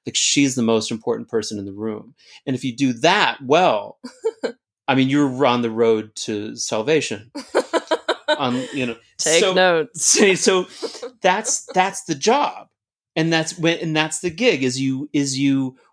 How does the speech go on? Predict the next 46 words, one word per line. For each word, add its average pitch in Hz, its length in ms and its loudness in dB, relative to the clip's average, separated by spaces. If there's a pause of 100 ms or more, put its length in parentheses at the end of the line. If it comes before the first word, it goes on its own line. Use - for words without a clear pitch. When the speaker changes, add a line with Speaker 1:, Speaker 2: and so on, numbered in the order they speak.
(180)
Speaker 1:
work 165 640 0 (1600)
f-, - 320 -12
to 151 140 2
feed 190 440 -2
other 147 320 0
people. - 520 -14 (460)
That's - 200 0
Speaker 2:
Yeah. 123 120 -6
Speaker 1:
why 120 240 4
you 135 180 -2
have 117 220 -2
a 113 40 -2
job. 110 520 -2 (120)
Speaker 2:
<laughs> - 0 - (600)
Speaker 1:
You, 139 240 -2 (240)
you 160 120 2
have 175 120 4
a 202 40 2
job 151 580 4
so - 180 -4
that 139 120 0
she - 340 -2
can 180 180 -6
have 135 220 -6
diamonds. 151 680 -4 (380)
Speaker 2:
<laughs> 208 380 -10
Speaker 1:
That's 113 260 2
the 120 80 -8
job. 110 400 2 (320)
And 139 160 0
then 147 80 4
you 151 120 4
have 139 100 0
a 135 40 0
job 127 400 4
so 120 120 -4
that 123 200 2
she - 320 0
can 165 160 -2
feed 135 280 0
her 135 100 2
children 175 440 0
without 120 220 2
having 120 220 0
to 120 60 -6
work. 143 420 -10